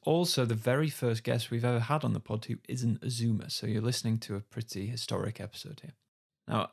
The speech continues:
I know from past experience as a marketer at a large international B two B company that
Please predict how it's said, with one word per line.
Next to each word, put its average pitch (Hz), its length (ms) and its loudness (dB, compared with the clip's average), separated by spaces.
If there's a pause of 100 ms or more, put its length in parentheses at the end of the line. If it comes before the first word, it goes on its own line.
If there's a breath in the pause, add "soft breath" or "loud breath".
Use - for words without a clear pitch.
I 175 160 4
know 180 200 6
from 139 200 2
past 123 320 0
experience 117 520 -2
as 127 100 -4
a 113 40 0
marketer 113 540 0 (100)
at 98 140 -4
a 87 80 -2
large 113 760 2 (160)
international 117 680 2
B 107 200 2
two - 120 -8
B 110 140 2
company 101 460 -4
that 98 180 -4